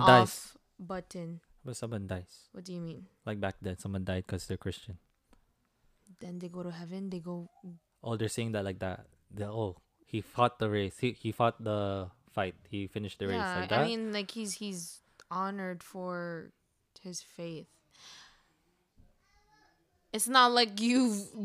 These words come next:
Speaker 2: like, you're eternally dead, like, your soul goes up <laughs> to
Speaker 1: This is
Speaker 2: heaven.
Speaker 1: sorry. Uh, again, we're not, we don't have the answers. We're just talking right now 'cause we, we actually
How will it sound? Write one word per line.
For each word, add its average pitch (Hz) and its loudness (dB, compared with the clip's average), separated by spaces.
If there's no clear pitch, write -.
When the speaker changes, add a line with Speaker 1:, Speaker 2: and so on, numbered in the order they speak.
Speaker 2:
like, 190 4
you're 190 0
eternally 202 -6
dead, 170 2
like, 170 -2
your 175 -2
soul 170 -2
goes 156 -6
up 160 -8
<laughs> - -16
to 165 0
Speaker 1:
This 127 2
is 165 0
Speaker 2:
heaven. 185 -10
Speaker 1:
sorry. 139 8
Uh, 123 8
again, 135 8
we're 139 10
not, 143 12
we 139 10
don't 160 12
have 170 12
the 120 8
answers. 135 10
We're 156 10
just 156 10
talking 113 10
right 104 8
now 101 10
'cause - 2
we, 113 6
we 160 12
actually 143 10